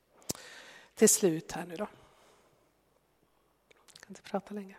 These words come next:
Andlig vägledning, kristen andlig vägledning, handlar om sammanfattning. Genom personlig vägledning vill Jesus hjälpa oss att urskilja hans röst och vilja. Han vill dra oss in i en allt innerligare relation till honom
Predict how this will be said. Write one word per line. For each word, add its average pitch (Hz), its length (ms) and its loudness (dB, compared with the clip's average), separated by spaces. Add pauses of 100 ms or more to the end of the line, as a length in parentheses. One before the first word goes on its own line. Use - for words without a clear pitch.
(640)
Andlig 202 520 10
vägledning, 175 800 2
kristen 185 440 -4
andlig 175 260 -2
vägledning, 170 380 -8 (960)
handlar 180 480 2
om 165 220 -2 (420)
sammanfattning. 180 960 -4 (100)
Genom 240 320 6
personlig 269 800 6
vägledning 185 840 2
vill 190 120 2
Jesus 190 520 0
hjälpa 180 400 -2
oss 185 200 -6
att - 200 -8
urskilja 175 640 2
hans 170 360 -4
röst - 400 -4
och 165 80 0
vilja. 180 380 -6 (800)
Han 277 200 8
vill 262 160 6
dra 311 380 12
oss - 180 6
in 254 220 4
i 233 60 4
en 233 160 0
allt 240 380 4
innerligare 226 760 8
relation 180 840 2
till 180 160 -2
honom 160 540 -2